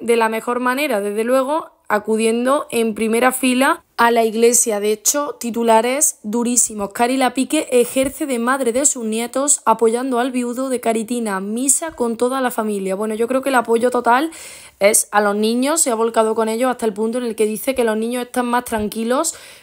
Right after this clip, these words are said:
pero la madre sigue devastada. Así lo confirman, eh, pues, bueno, numerosas personas muy cercanas a la familia. Hablan de que a día de hoy, eh, estaban todo el día subiendo y bajando,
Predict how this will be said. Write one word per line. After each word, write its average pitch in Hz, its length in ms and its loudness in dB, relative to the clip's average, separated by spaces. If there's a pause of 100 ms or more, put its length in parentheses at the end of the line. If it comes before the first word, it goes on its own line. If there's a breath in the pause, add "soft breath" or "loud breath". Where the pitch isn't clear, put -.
pero 233 200 8
la 233 140 6
madre 254 380 -2
sigue 269 340 0
devastada. 208 680 2
Así 208 220 -2
lo 240 120 2
confirman, 247 600 -2 (460 loud breath)
eh, 190 760 0
pues, - 240 -8 (160)
bueno, - 420 -6
numerosas 190 540 2
personas 220 480 0 (100)
muy 262 320 0
cercanas 214 500 2
a - 20 2
la 214 120 2
familia. 220 520 -2 (440 loud breath)
Hablan 240 400 2
de 233 160 4
que 196 640 0 (100)
a 220 160 4
día 254 260 0
de 277 140 2
hoy, 285 400 2 (460 soft breath)
eh, 208 140 4
estaban 240 460 2
todo 240 200 6
el 240 100 2
día 269 260 2
subiendo 247 520 0
y 285 40 -2
bajando, 262 840 -2